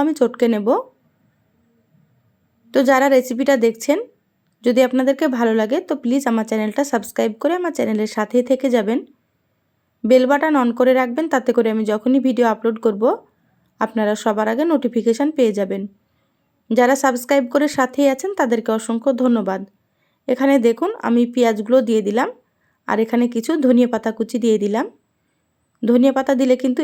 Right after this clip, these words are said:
এই ভর্তাটা খেতে খুবই ভালো লাগে। তো যারা ধনিয়া পাতা পছন্দ করেন তারা এখানে দিয়ে দেবেন, আর যারা পছন্দ করেন না স্কিপ করতে পারেন। খুব ভালোভাবে আবারও মেখে নিলাম। এবার আমি এখানে দিয়ে দিচ্ছি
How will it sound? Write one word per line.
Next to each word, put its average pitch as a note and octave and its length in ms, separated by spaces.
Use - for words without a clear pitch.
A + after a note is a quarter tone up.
এই B3+ 80
ভর্তাটা A3+ 460
খেতে B3 280
খুবই B3 380
ভালো A#3 160
লাগে। G#3+ 280
তো C#4 100
যারা C#4 260
ধনিয়া C4 280
পাতা C4+ 220
পছন্দ A#3+ 400
করেন A#3+ 280
তারা A#3 200
এখানে A#3 280
দিয়ে B3 180
দেবেন, A#3 340
আর A3+ 140
যারা G#3+ 200
পছন্দ A#3 380
করেন A3 300
না E4+ 60
স্কিপ - 260
করতে G#3+ 220
পারেন। G#3+ 260
খুব C#4 180
ভালোভাবে A#3+ 440
আবারও G#3+ 220
মেখে A3 300
নিলাম। A#3 280
এবার A3+ 260
আমি A3+ 140
এখানে A#3+ 280
দিয়ে G#3+ 180
দিচ্ছি G#3 280